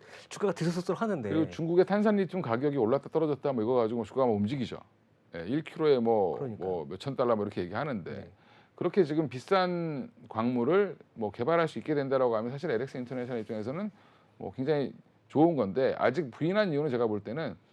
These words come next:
Speaker 2: 여기 참여할까 말까 내부적으로 검토를 하고 있는 게 아닌가.
Speaker 1: 아.
Speaker 2: 아, 과연 이제 참여하러 들어갔다가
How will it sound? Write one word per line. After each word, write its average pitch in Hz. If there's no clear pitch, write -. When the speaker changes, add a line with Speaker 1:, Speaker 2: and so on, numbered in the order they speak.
Speaker 2:
여기 139
참여할까 214
말까 131
내부적으로 113
검토를 120
하고 156
있는 120
게 107
아닌가. 78
Speaker 1:
아. 90
Speaker 2:
아, 85
과연 160
이제 139
참여하러 175
들어갔다가 123